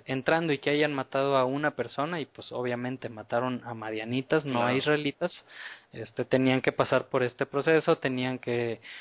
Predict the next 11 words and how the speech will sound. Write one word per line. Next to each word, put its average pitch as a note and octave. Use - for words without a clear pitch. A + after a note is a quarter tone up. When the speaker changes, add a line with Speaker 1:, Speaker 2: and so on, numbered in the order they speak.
Speaker 1:
este, A2+
purificarse C3+
o C3
rociarse C3
con B2
esta C3+
agua C#3
de, A2+
que A#2
se -
había A#2+